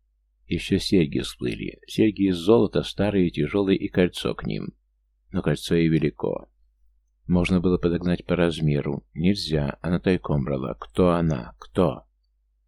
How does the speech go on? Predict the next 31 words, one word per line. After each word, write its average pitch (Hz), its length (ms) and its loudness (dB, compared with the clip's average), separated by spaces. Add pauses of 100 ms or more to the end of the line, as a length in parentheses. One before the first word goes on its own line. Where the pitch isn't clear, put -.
(180)
Я 87 140 -4
врача 78 400 0
вызову, 82 360 -2
погодите». 78 800 -2 (880)
Охранник 104 540 2
убежал, 101 600 0
значит, 87 420 -6
Влад 82 200 -2
кричал. - 500 -6
Похоже, 90 400 -2
безумие 98 480 0
прогрессирует. 87 800 -2 (280)
Не 104 100 -2
надо 113 180 2
бы 110 100 2
к - 80 -2
врачу, 107 400 2
но 101 260 2
Алёна 90 560 0
осталась - 640 -6
одна, 71 240 -4
он 80 240 -2
должен 76 340 -2
ехать. - 480 -6 (1000)
А - 80 -6
ещё 78 300 -4
вспомнить, 101 600 0 (180)
кто-то 90 240 0
женщина 82 520 0
из - 340 -10
снов. - 260 -10